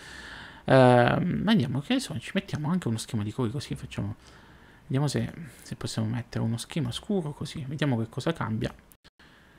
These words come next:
Vi cambia anche il tema di icone. Interessante questa cosa di, di personalizzazione. Qui possiamo avere i vari schemi di colore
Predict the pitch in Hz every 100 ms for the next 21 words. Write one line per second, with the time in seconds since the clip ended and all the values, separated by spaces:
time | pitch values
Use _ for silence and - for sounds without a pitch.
0 | - - - - 151 143 123 117 123 120
1 | 127 123 - 127 120 117 123 - 131 -
2 | 110 120 120 - 147 127 131 - 110 107
3 | 110 113 113 110 110 107 113 107 117 113
4 | 110 - 110 110 104 - - 170 - -
5 | - - - - - - - - - -
6 | - - - - - - - - - 120
7 | 117 117 110 110 - - 117 110 107 -
8 | - 104 107 - 143 135 123 117